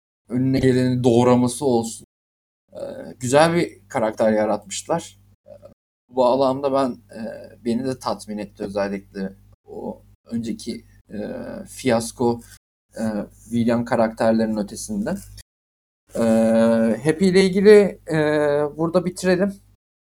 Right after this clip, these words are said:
E, önerelim herkese de. Mutlaka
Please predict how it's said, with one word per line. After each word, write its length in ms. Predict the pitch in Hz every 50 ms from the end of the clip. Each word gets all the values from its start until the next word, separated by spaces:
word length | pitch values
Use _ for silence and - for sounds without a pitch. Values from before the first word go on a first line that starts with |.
| _ _ _ _ -
E, 60 | 120 117 117 117 113 117 117 113 117 117 117 -
önerelim 480 | 131 135 147 151 147 147 151 165 165
herkese 500 | 147 135 135 135 139 135 113 117 110 110
de. 80 | 127 143
Mutlaka 520 | 147 139 - - 120 117 - 131 120 113